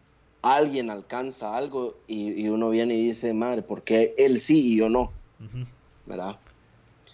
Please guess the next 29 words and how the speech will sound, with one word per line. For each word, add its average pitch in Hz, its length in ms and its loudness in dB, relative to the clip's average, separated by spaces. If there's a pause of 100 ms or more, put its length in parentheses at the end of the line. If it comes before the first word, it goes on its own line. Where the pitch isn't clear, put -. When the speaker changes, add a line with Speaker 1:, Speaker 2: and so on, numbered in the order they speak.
(300)
Speaker 1:
Eh, 101 920 2 (360)
y 120 220 4
lo 110 220 2
que 107 260 4
es 113 260 -2
difícil 165 760 2 (180)
de 113 140 2
entender, 107 640 0
pero 104 220 0
es 110 140 -6
lo 117 100 -2
más 110 260 -4
importante, 113 720 -4
creo 104 200 0
yo, 104 180 2
que 113 260 0 (420)
es 110 480 0
que 110 400 4 (640)
todo 135 340 4
esto 131 340 -2
es 113 100 -8
en 120 80 -10
el, 104 200 -8
en 104 140 -8
el 95 120 -10
tiempo 110 380 0
de 101 100 4
Dios, 120 460 -2 (1400)
¿verdad? 98 280 -6